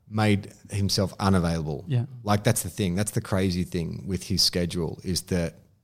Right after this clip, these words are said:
Speaker 1: he'll always find time to do it,
Speaker 2: Mm-hmm.
Speaker 1: which is, um, you know, so it hasn't really been a case of, like, having to pitch something into him. Like,
Speaker 2: Yeah.
Speaker 1: it's just if he can, if he's got time, then
Speaker 2: Yeah.
Speaker 1: he'll do it.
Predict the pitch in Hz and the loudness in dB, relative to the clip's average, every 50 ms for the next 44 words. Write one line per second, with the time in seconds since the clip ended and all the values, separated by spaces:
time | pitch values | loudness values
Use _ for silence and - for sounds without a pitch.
0 | _ _ - - 123 120 107 104 101 98 95 90 - - - 92 90 87 85 78 | _ _ -6 2 4 6 6 6 6 6 4 4 2 0 -2 -2 0 0 0 -2
1 | - 90 85 85 82 82 78 - 87 80 90 82 76 - - - _ - - 139 | -2 -2 -2 -2 -2 -4 -4 -4 -2 -2 0 -2 -2 -4 -8 -18 _ -4 0 2
2 | 117 117 - - - - _ - 101 98 - - - 95 90 85 - - 95 92 | 2 2 0 -4 -16 -20 _ -4 -4 -2 0 0 2 2 2 2 2 2 2 4
3 | 90 87 87 85 87 87 - - _ _ _ _ _ _ _ _ _ _ _ - | 4 4 4 2 2 0 -4 -10 _ _ _ _ _ _ _ _ _ _ _ -2
4 | - 113 104 92 - 123 123 123 127 143 151 160 147 107 107 110 101 101 85 87 | 2 2 4 4 6 6 6 6 8 8 8 8 6 4 4 4 4 4 4 4
5 | 95 90 87 - - - 92 90 - - 92 78 87 82 80 80 80 90 87 80 | 4 2 2 0 0 0 0 2 2 0 0 0 -2 -4 -4 -2 -2 -2 -2 -2
6 | - 98 92 - 90 87 85 85 87 92 101 107 104 - - 92 80 - 87 80 | -2 -4 -2 -2 -2 -2 -2 0 0 0 0 0 -2 -4 -6 -6 -4 -4 -2 -2
7 | 80 80 82 127 120 - 80 - - 95 - 101 90 - 101 92 - 98 - 104 | 0 2 2 2 2 2 0 0 0 0 0 -2 -2 -2 -2 -2 -2 -2 -2 -2
8 | 95 - 104 90 - - 92 - - - 113 101 95 90 80 82 82 82 76 - | -2 -2 -2 -2 0 -2 -2 -4 -4 -4 -2 -2 0 0 0 0 -2 -4 -2 -2
9 | 127 123 - 92 82 78 101 104 95 78 78 | -2 -2 0 -2 -2 0 0 0 0 0 -2